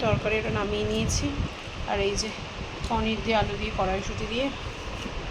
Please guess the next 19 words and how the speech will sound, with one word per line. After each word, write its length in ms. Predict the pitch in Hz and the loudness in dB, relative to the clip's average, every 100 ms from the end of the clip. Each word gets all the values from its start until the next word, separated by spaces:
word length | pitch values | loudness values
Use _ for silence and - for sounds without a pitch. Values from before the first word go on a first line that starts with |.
| - - - - - - - - - | -6 -6 -4 -4 -6 -6 -6 -8 -2
এটা 100 | 202 202 | 0 6
ডাল 200 | 196 190 | 6 8
না 160 | 202 226 | 4 2
পনিরের। 460 | 220 196 208 240 269 - - - - - - - - - - - | 2 2 4 4 4 0 -8 -8 -10 -10 -8 -8 -8 -8 -6 4
দেখছি 360 | 214 214 - 247 247 | 6 6 4 2 6
পারিনি, 400 | 202 202 208 196 | 8 8 6 6
তাই 160 | 202 208 | 6 6
মুভিটা 400 | 220 240 269 285 | 6 4 6 6
দেয়ই 580 | 214 208 202 226 277 285 | 10 10 10 10 10 10
না, 160 | 202 | 8
দেয়ই 480 | 190 196 196 196 226 | 6 6 6 6 6
না 240 | 226 175 190 - - - - - - | 6 4 0 -4 -8 -8 -8 -8 -2
টিভিতে। 420 | 220 196 190 196 208 - - - | 0 0 0 0 -2 -4 -6 0
অনেক 340 | 220 233 233 | 4 4 4
বছর 220 | 233 226 240 | 2 4 4
পর 120 | 247 | 4
মাম 380 | 240 208 208 220 214 | 6 6 6 4 4
বললো 200 | 220 208 | 4 4
দেখেনি, 400 | 202 185 220 226 | 4 4 4 4